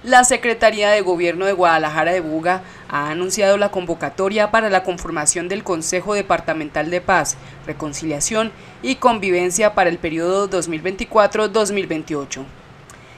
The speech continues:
Esta medida, impulsada por una solicitud del gobierno departamental, busca integrar a las organizaciones sociales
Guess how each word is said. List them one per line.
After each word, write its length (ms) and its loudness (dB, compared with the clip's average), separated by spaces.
Esta 320 0
medida, 420 0
impulsada 680 2
por 160 0
una 160 -2
solicitud 520 -6
del 180 -2
gobierno 360 0
departamental, 920 0
busca 320 -2
integrar 540 2
a 100 6
las 200 2
organizaciones 840 -2
sociales 680 2